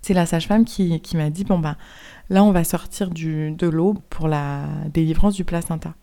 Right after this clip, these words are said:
Ah oui, c'est vrai. Donc, euh, voilà. Ça, c'est important de, déjà, euh,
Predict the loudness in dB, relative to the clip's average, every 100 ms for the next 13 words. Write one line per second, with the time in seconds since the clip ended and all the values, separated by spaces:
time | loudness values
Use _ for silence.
0 | -20 _ _ -20 _ 0 4 4 2 2
1 | 0 0 -4 -8 -20 -20 -20 -20 -4 0
2 | 0 0 -4 -6 -16 -20 -20 -16 -4 -2
3 | -2 -6 -20 -20 -20 -20 -8 2 2 2
4 | -2 -2 -2 -4 -4 0 0 0 -2 -2
5 | -4 -2 -2 -2 -2 0 2 4 4 4
6 | 2